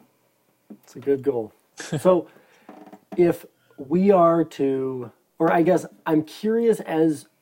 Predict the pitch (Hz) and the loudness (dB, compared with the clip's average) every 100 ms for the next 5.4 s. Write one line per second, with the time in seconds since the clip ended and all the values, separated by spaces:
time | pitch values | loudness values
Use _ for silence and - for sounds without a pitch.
0 | _ _ _ _ _ _ _ _ _ 208 | _ _ _ _ _ _ _ _ _ -20
1 | - _ 151 147 147 151 147 147 147 131 | -20 _ -8 -6 -6 -4 -4 0 0 -2
2 | 123 190 214 214 180 147 147 - 151 139 | -2 4 6 6 4 2 2 2 -6 -4
3 | 131 - 151 151 156 143 151 143 143 - | -6 0 2 2 0 -4 -6 -4 -4 -2
4 | 165 165 139 143 139 147 135 113 127 123 | -2 -2 0 0 0 -2 -4 -8 -8 -4
5 | 120 123 117 117 | -4 -2 -4 -4